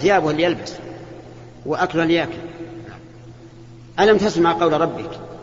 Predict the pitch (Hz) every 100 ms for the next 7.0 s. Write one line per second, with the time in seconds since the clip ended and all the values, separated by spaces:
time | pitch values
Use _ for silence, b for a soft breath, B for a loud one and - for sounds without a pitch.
0 | - 156 170 165 165 160 160 156 151 170
1 | 156 143 143 156 139 156 139 139 147 120
2 | 151 156 139 135 135 127 147 156 175 -
3 | - - - - - - - - - -
4 | - - - - - - - - - -
5 | 170 208 208 202 165 170 170 160 120 156
6 | 156 147 143 139 139 135 - 120 110 120